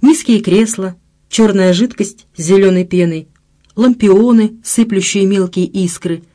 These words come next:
Нет, вроде светлячков, волны пылающей мошкары. Хаос огней затмевал звёзды. Подняв голову, я увидел лишь чёрную пустоту над собой. И всё-таки удивительно,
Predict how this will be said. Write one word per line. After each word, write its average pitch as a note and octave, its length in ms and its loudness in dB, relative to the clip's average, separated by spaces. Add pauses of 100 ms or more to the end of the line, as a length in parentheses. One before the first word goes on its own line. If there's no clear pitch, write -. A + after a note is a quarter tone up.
(280)
Нет, G3+ 440 0
вроде A3 280 -2
светлячков, G#3+ 720 -6 (140)
волны B3 480 0
пылающей F3 560 -2
мошкары. D3+ 540 -8 (340)
Хаос C4 440 -2
огней A3+ 400 2
затмевал G3 520 -2
звёзды. E3+ 580 -4 (480)
Подняв F3 400 0
голову, A#3 500 -2
я B3+ 220 0
увидел A#3 340 0
лишь G3+ 200 -4
чёрную F#3+ 420 -2
пустоту F3 480 -6
над A3 160 0
собой. D3 460 -8 (340)
И G3+ 80 -4
всё-таки A#3 380 -2
удивительно, G#3 600 -2